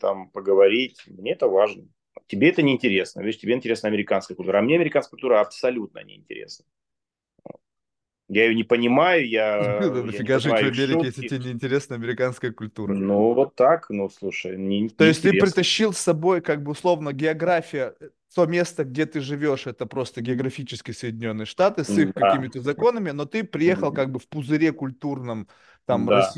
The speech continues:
Speaker 1: да,
Speaker 2: российском, в котором
Speaker 1: да.
Speaker 2: тебе комфортно находиться.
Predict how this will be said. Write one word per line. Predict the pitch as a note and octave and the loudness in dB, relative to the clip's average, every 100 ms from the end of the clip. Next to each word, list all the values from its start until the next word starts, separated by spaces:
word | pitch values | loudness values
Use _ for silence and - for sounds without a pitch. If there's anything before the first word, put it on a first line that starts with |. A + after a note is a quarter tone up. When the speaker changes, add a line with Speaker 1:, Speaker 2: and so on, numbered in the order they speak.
| D3 | -4
Speaker 1:
да, | C#3+ | -4
Speaker 2:
российском, | B2+ A#2+ A2+ | -6 -8 -12
в | - | -6
котором | C3 F#3 G3+ E3+ | 0 4 4 2
Speaker 1:
да. | |
Speaker 2:
тебе | - C3+ D#3 D3 | -4 0 2 2
комфортно | - C3+ C3 E3 D#3 D3+ | 0 -4 -2 -2 -2 -4
находиться. | B2+ B2 C3 A#2+ - - | -12 -8 -8 -6 -10 -14